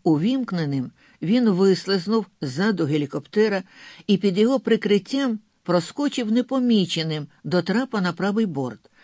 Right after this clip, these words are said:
Стискаючи в руках власний автомат, він рушив до носової частини. Перед посадкою на палубу Пікерінг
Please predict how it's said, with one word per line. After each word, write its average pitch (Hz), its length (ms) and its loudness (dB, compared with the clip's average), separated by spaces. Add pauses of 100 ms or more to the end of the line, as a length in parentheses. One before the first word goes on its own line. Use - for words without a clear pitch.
(180)
Стискаючи 185 760 -2
в 160 60 0
руках 165 360 -2
власний 151 400 -6
автомат, 190 460 -2 (300)
він 147 220 -2
рушив 214 420 0
до 165 200 0
носової 156 500 -4
частини. 123 640 -8 (520)
Перед 175 280 4
посадкою 185 640 -2
на 175 120 -2
палубу 185 500 -2
Пікерінг 175 580 0